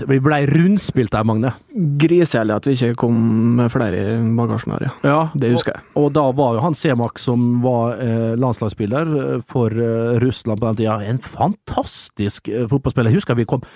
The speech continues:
Speaker 1: kjørende inn, vi tok jo flyet til, eh, Moskva, men jeg vet ikke om det var Aeroflot eller hva det var, men det ristet
Speaker 2: Yes.
Speaker 1: noe jævlig. Det var Aeroflot, det var, du har jo flyskrekk, vi skal tilbake til det litt etterpå, kanskje. Og, og komme ned der, og landa,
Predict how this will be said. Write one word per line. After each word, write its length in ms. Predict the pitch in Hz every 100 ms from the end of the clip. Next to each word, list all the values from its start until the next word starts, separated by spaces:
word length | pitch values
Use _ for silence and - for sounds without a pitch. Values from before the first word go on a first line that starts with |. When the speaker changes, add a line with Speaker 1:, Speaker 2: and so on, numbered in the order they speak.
| - _
Speaker 1:
kjørende 480 | - 185 190 156 135 165
inn, 100 | 202
vi 140 | 160
tok 240 | 151 180 143
jo 80 | 156
flyet 320 | 127 156 127
til, 240 | - 131 123
eh, 720 | 120 117 113 120 120 120 120 117
Moskva, 460 | 117 - - 135 277 - _ _
men 120 | 139
jeg 80 | 143
vet 80 | 165
ikke 140 | -
om 80 | 110
det 20 |
var 100 | 117 156
Aeroflot 380 | 113 - 120 110
eller 80 | 110
hva 160 | 127
det 60 | 113
var, 60 | 113
men 100 | 127
det 60 | 117
ristet 180 | 156 147
Speaker 2:
Yes. 160 | 170 131
Speaker 1:
noe 80 |
jævlig. 300 | 127 127 117
Det 60 | 135
var 80 | 139
Aeroflot, 400 | 185 135 123 117
det 80 | 131
var, 160 | 127 135
du 220 | 135 123
har 100 | 135
jo 100 | 123
flyskrekk, 380 | 107 127 107 113
vi 80 | 113
skal 140 | - 117
tilbake 320 | 120 117 104
til 100 | 113
det 140 | 110 104
litt 120 | 113
etterpå, 260 | 117 104 107
kanskje. 300 | 104 - 185 - 175 - - - -
Og, 120 | 156
og 140 | 190 143
komme 240 | 175 160
ned 240 | 160 160
der, 220 | 143 180 240 - _ _ _
og 200 | 170 170 160
landa, 440 | 160 185 151